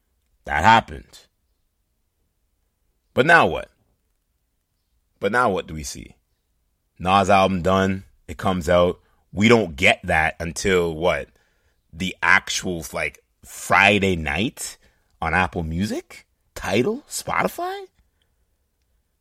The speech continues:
It took Mike Dean almost a full twenty-four hours after the listening party to, to, to put out the album.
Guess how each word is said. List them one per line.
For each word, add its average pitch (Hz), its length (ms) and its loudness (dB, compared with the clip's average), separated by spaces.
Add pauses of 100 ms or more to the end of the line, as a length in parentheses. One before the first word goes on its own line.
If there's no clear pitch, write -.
(220)
It 165 180 2
took - 220 8
Mike 147 400 4
Dean 185 440 4 (260)
almost 185 320 6
a 160 40 -2
full 202 220 4
twenty-four 185 500 4
hours 180 280 10
after 160 240 6
the 147 60 0
listening 156 480 0
party - 480 4 (640)
to, 170 200 6 (100)
to, 196 160 4 (120)
to 196 120 6
put 156 300 6
out 156 180 4
the 254 120 2
album. 285 500 -4